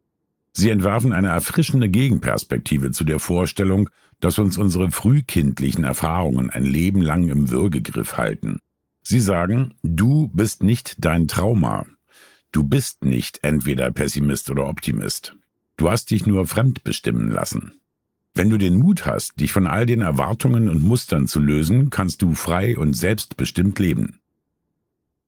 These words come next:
Blink Nummer eins. Deine Vergangenheit muss nicht dein ganzes Leben bestimmen.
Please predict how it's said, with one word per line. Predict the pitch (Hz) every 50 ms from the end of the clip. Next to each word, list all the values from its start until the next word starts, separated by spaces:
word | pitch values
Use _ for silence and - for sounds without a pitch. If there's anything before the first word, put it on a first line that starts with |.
| _ _ _ _ _ _ _ _ _ _ _ _ -
Blink | 90 104 127 147 135 - - -
Nummer | 107 127 131 120 87 69
eins. | 53 50 53 55 - - - - - _ _ _ _ _ _ _ _ _ _ _ -
Deine | 78 78 80 80 -
Vergangenheit | - 78 76 90 120 127 98 76 67 65 65 - - 73
muss | 76 73 - -
nicht | 87 90 82 - - - - - -
dein | 90 87 87
ganzes | 80 82 87 73 - 80 - -
Leben | 98 107 117 104 80
bestimmen. | - - - - - 58 57 50 50 -